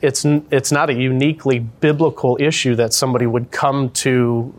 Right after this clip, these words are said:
you know, your office and say, "Hey, you know, I'm struggling with this." Um, if somebody came with anxiety,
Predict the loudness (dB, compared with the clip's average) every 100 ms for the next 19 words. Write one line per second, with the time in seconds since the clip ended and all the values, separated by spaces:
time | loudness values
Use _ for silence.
0 | -8 -4 -2 -2 0 0 2 2 0 -4
1 | -2 -2 0 0 0 0 0 -2 -6 -20
2 | -20 -20 -20 -10 -4 -2 -2 -4 -2 0
3 | 0 0 0 0 2 2 2 0 -2 -2
4 | 0 0 0 -2 0 0 0 -2 -4 -4
5 | 0 0 -2 -4 -14 -20 -20 -10 0 0
6 | 0 -2 0 0 2 2 2 0 0 -2
7 | 0 -2